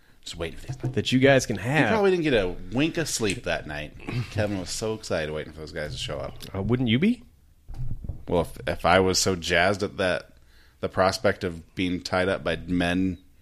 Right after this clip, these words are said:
Speaker 1: in my underwear and being stroked with a broom, like, if that was my
Speaker 2: Around
Speaker 1: thing.
Speaker 2: his underwear.
Speaker 1: Oh, being stroked with a broom around his underwear?
Speaker 2: Around his underwear, like, I'm guessing his genitals.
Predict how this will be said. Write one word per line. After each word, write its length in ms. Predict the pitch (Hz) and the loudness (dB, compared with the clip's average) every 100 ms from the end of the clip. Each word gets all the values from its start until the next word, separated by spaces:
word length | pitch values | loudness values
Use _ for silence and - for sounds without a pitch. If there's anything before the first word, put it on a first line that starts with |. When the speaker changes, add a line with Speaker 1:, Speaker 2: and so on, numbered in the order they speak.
| - | -10
Speaker 1:
in 120 | 92 | -4
my 180 | 87 85 | 0 2
underwear 600 | 90 92 90 90 90 87 - - - - - - | 2 2 2 2 2 0 -4 -20 -20 -20 -20 -10
and 280 | 82 78 | -6 -4
being 180 | 78 85 | -4 -2
stroked 340 | 80 - 90 - | -2 2 2 2
with 120 | 82 | -4
a 20 | |
broom, 380 | 78 87 123 147 | 2 2 4 2
like, 180 | - - | 0 2
if 60 | |
that 160 | 82 175 | 2 4
was 80 | 127 | 4
my 120 | 120 | 4
Speaker 2:
Around 200 | 120 127 | 6 6
Speaker 1:
thing. 80 | 127 | 4
Speaker 2:
his 140 | 117 | 4
underwear. 400 | 113 101 95 - - - - - - - - - | 0 0 -4 -8 -14 -20 -20 -20 -20 -20 -18 -6
Speaker 1:
Oh, 160 | 98 | -6
being 300 | 82 87 95 | -4 -4 -4
stroked 320 | - 110 95 | 0 2 2
with 200 | 92 104 | 0 -2
a 60 | 95 | 0
broom 300 | 87 101 95 | 0 0 -2
around 560 | 95 87 85 85 101 107 | -6 -2 0 2 2 0
his 140 | 113 | 0
underwear? 220 | 120 - | 2 4
Speaker 2:
Around 280 | 117 117 113 | 6 4 0
his 140 | 107 107 | -4 -6
underwear, 320 | 87 95 95 | -6 -6 -2
like, 320 | 95 92 - - - - - - - - _ - | -2 -4 -8 -18 -20 -20 -20 -20 -20 -20 _ -8
I'm 100 | 110 | -6
guessing 320 | 151 135 131 | -2 -2 -2
his 140 | 107 87 | -2 -2
genitals. 720 | 113 101 92 90 90 - - | -2 0 -2 -4 -6 -10 -12